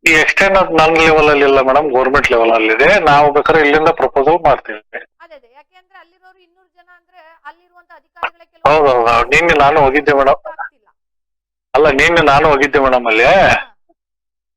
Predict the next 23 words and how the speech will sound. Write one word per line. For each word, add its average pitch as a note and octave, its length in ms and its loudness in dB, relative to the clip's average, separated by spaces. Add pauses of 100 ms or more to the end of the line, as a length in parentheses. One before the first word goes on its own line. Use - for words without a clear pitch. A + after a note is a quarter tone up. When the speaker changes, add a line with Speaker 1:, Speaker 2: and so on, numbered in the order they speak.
(240)
Speaker 1:
ಅಂದ್ರೆ C#3 240 0
ಏನಾಗಿದೆ D3 400 0
ಅದು D#3+ 460 2
ಟೂ E3 220 -2
ಫಿಫ್ಟಿ D#3 300 -2
ಅಂತಂದ್ರೆ, E3 560 0
ಆ, D#3 320 0
ಒಂದ್ C#3+ 240 0
ಸ್ವಲ್ಪ D3 260 -2 (680)
ಹಳ್ಳಿ C#3+ 260 0
ಜನ E3 120 0
ಬಹಳ D3+ 280 2
ಜನ C#3+ 140 0
ಬರ್ತಾರಲ್ಲ, C3+ 580 0
ಅಲ್ಲಿ D3 160 0
ಸರ್ಕಲ್ D#3 360 -2
ಅಲ್ಲಿ C3+ 460 0
ಮೇನ್ D3 260 -2
ಪಾಯಿಂಟ್ C#3+ 260 0
ಅಲ್ಲಿ C3+ 160 2
ಇದೆ, C3 340 0
Speaker 2:
ಹ್ಮ್, A2 80 -2
ಹ್ಮ್. - 300 -14